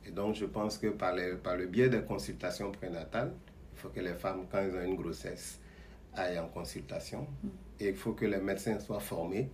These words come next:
Speaker 1: pour que ce volet-là, ils prennent ça en compte également. Ce n'est pas faire l'accouchement, voir si bébé seulement va bien, mais il faut prendre beaucoup de choses en, mettre beaucoup de choses en place pour éviter ce genre de pathologie qui, malheureusement, de plus en plus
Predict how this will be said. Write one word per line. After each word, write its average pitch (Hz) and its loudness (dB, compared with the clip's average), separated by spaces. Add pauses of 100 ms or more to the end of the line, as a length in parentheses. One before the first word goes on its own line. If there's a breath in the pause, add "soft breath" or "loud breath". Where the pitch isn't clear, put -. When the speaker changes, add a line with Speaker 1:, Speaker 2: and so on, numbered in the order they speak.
(440 loud breath)
Speaker 1:
pour 92 0
que 113 4
ce 110 2
volet-là, 101 4
ils 90 -4
prennent 107 0
ça 101 -2
en - -2
compte 123 0
également. 82 -6 (600)
Ce - -8
n'est 92 0
pas 104 2
faire 104 4
l'accouchement, 95 0 (260)
voir 95 2
si 101 -4
bébé 92 0
seulement 90 -4
va 90 -4
bien, 104 0 (400 loud breath)
mais 98 0
il 104 -4
faut - 0
prendre 107 -2 (340)
beaucoup 104 2
de 110 6
choses 98 0
en, 85 0 (320)
mettre 101 0
beaucoup 104 0
de - -2
choses 101 -2
en 87 -4
place 98 -4
pour 87 -8
éviter 85 -4
ce - -6
genre 90 -4
de 90 -4
pathologie 85 -6 (360 loud breath)
qui, 90 -4
malheureusement, 92 0
de 104 0
plus 104 -2
en 87 -4
plus 123 0